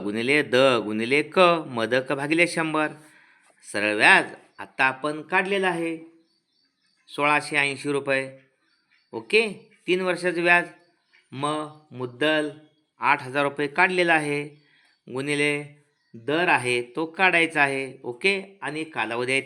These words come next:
तीन वर्षे भागिले शंभर. ओके, ह्या दोन शून्य गेल्या, आठ हजार वरच्या दोन शून्य.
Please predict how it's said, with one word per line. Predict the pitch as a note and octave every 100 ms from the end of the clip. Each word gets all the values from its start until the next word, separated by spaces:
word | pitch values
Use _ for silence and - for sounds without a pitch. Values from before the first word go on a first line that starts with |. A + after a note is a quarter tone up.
| C3+
तीन | G#3
वर्षे | F#3 D#3+ D3+ D#3 D3+
भागिले | B2 A#2 C3+
शंभर. | C#3+ F3 E3 D3 C#3+ C#3 _ _ _
ओके, | G#2 _ G#3+ F3 F#2+ - _ _ _ _ _ _ _ _ _ _ _ _ _ -
ह्या | B2+
दोन | B2+ C3+ C3+
शून्य | F3 F3+ F3+ E3+
गेल्या, | E3 D3+
आठ | D3
हजार | C#3 C#3
वरच्या | C#3+ C3+ C#3
दोन | C3 C3+ B2+
शून्य. | C3 C3 B2